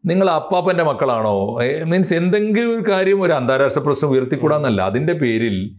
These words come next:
ഈ ഒരു രാജ്യത്ത് എന്താണ് പ്രയോജനമുള്ളത്? ഇനി അതിനേക്കാൾ ഇപ്പം മോ-, ബോംബെയിലെ, ഓ, എന്താ ആലോചിച്ച് നോക്ക്, ബോംബെയിലെ, ബോംബെയെ പോലൊരു പ്രദേശത്ത്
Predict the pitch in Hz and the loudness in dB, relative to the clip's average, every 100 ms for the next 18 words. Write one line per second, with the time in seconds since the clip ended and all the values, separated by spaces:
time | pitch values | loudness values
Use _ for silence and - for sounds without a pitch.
0 | - - _ _ 104 107 110 120 131 98 | -20 -20 _ _ -2 0 0 2 2 0
1 | 101 104 110 - - 85 104 123 147 156 | 0 -2 -2 -2 -6 -6 -4 -2 0 0
2 | 156 151 156 131 139 151 151 127 104 101 | 0 -2 0 2 2 2 0 0 0 0
3 | 147 131 80 - _ _ - 147 185 208 | 0 -2 -6 -14 _ _ -8 -4 -2 -2
4 | 196 170 131 120 107 113 107 104 127 156 | -2 -2 -2 0 0 0 0 0 0 0
5 | 160 139 123 160 214 202 175 180 170 165 | 0 -2 0 -2 -2 -2 -2 0 0 0
6 | 127 117 113 143 160 170 151 139 139 123 | 0 0 0 0 0 0 0 0 0 -2
7 | 135 151 147 139 127 120 104 104 98 92 | 0 -2 0 0 0 0 0 -2 -4 -8
8 | - | -10